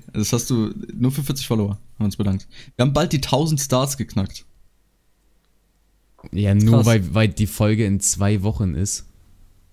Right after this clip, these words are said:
Speaker 2: Ja, könnte hinkommen.
Speaker 1: Ja. <laughs> Ja, doch.
Speaker 2: Äh, nee, Jungs, wirklich Kuss, Kuss, Kuss.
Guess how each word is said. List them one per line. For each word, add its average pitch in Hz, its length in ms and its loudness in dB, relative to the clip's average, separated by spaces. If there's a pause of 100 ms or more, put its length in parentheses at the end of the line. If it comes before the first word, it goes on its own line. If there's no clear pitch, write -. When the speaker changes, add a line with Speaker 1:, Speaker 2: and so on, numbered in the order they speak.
(200)
Speaker 2:
Ja, 87 140 -2
könnte 85 220 -4
hinkommen. 80 260 -6 (800)
Speaker 1:
Ja. 131 120 2 (420)
<laughs> 175 500 -4
Ja, 127 360 0
doch. 120 300 -2 (720)
Speaker 2:
Äh, 151 60 6
nee, 120 200 4 (140)
Jungs, 151 220 2
wirklich 131 200 0
Kuss, 139 220 0
Kuss, 127 180 0
Kuss. - 380 -2